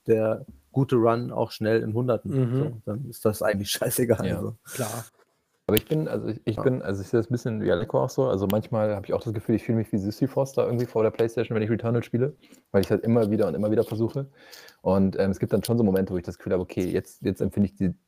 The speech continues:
Speaker 3: die, die x-te Wiederholung irgendwie als Bestrafung, weil, ähm,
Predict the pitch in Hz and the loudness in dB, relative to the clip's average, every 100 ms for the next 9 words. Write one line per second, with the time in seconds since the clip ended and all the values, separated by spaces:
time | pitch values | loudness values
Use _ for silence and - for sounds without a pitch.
0 | _ - 90 - - 101 - 131 - 110 | _ -4 -4 -4 0 2 2 0 0 0
1 | 101 95 107 101 95 92 87 - - - | 0 0 0 0 0 0 -2 -6 -10 0
2 | 95 - 87 85 85 82 - 60 85 85 | 0 0 -2 0 0 0 -2 -2 0 -2
3 | 67 | -6